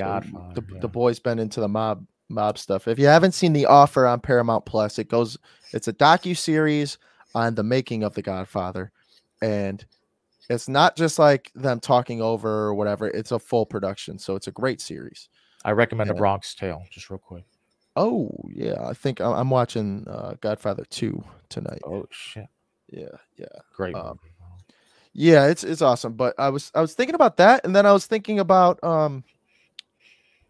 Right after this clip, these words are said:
Speaker 2: the African American community, because what happened with Prohibition and the mob is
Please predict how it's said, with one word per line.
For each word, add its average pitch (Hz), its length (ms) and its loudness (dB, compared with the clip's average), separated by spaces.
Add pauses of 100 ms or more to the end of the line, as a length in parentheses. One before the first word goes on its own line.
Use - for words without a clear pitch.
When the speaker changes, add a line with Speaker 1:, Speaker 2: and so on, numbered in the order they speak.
(280)
Speaker 2:
the 151 80 4
African 196 400 6
American 160 480 2
community, 113 580 -6 (880)
because 165 480 2
what 160 320 0
happened 247 640 0
with 175 240 -2
Prohibition 180 880 0 (140)
and 135 380 -4
the 123 140 -4
mob 123 520 -2 (440)
is 131 260 -6